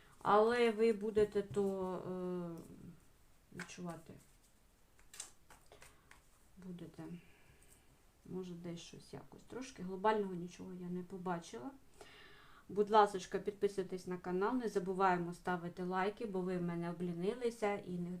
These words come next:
і не дивитеся, і не продивляєтеся, і не, нічого ніхто ніяк позасинали. Я і так вас стараюсь не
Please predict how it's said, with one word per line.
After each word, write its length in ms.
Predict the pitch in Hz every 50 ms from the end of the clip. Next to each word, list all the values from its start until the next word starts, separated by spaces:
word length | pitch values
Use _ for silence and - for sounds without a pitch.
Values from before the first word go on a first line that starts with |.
| -
і 80 | - 185
не 140 | 180 175 175
дивитеся, 760 | 170 196 240 269 269 269 262 262 254 254 254 - 254 247 240 - -
і 120 | - 180
не 300 | 180 180 180 175 175 170 170 - - - - - - - - - - - - - - -
продивляєтеся, 1200 | - 190 190 180 175 190 185 196 208 233 262 285 294 302 262 262 - 254 247 - - 240 226 226
і 180 | 214 185 180 190
не, 260 | 185 185 185 185 180
нічого 460 | 175 190 202 208 202 - - 285 302
ніхто 440 | 294 269 233 208 - - 233 233 240 247
ніяк 680 | 240 208 196 185 185 190 190 185 190 185 190 202 208 202 - - - - -
позасинали. 720 | 196 196 190 202 202 - - 208 202 190 175 170 170 180
Я 160 | 180 196 208
і 40 | 208
так 280 | - 208 190 185 -
вас 160 | 190 175 175 -
стараюсь 480 | - - 175 180 180 170 170 170 -
не 200 | 185 185 180 170